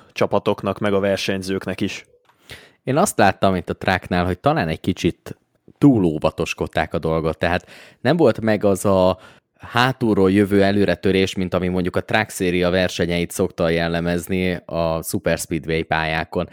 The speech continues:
Speaker 2: Egy kicsit mindenki arra játszott, hogy ezt megpróbáljuk valahogy túlélni,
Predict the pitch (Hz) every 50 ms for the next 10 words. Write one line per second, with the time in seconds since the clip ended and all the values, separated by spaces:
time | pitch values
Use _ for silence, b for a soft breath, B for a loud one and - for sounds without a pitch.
0 | B B B B B B 104 - 233 240 - 165 113 - 151 147 131 107 98 95
1 | - 113 117 117 101 65 62 87 101 107 113 - - - 131 120 110 - - -
2 | - _ _ - 117 110 107 98 - - - 107 - - 165 156 - - 135 110
3 | 104 98 95 92 - - 101 92 85 87 85 82 - _ - 135 131 131 127 123
4 | 117 113 110 110 107 107 104 104 104 104 95 -